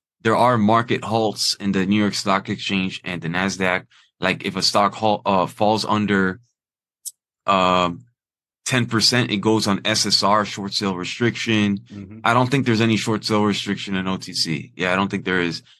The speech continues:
Speaker 1: And, like, for example, um, the market h-,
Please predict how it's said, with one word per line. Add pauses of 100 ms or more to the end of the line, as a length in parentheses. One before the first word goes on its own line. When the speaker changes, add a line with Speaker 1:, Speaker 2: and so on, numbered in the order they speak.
(160)
Speaker 1:
And,
like,
for
example,
um, (920)
the
market
h-,